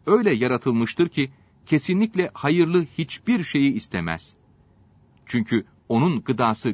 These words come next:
günahlardır, haramlardır. En büyük mani, en büyük tehlike kibir ve ucuptur.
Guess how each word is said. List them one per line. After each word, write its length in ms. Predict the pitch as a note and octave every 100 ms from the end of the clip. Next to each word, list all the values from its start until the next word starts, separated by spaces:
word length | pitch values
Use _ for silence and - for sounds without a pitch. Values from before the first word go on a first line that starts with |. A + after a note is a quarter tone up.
| -
günahlardır, 720 | A2+ G#2+ F#2+ G#2+ A#2+ G2+ A#2+ - _ _ _
haramlardır. 800 | - G#2+ F#2+ F2 E2+ A2 - - _ _ _ _ _ _ _ _
En 220 | C3+ E3+ A#2
büyük 280 | A#2 G#2+
mani, 460 | G#2 F#2+ F2+ G2 E3+ - _ _ -
en 240 | F#3 G#3
büyük 340 | D3+ C3 A2 -
tehlike 560 | A2+ G2 G#2 - C#3+ - _ _ -
kibir 360 | - G#2 C#3
ve 120 | A#2+ A#2
ucuptur. 560 | G#2+ G2+ C3+ - E2 -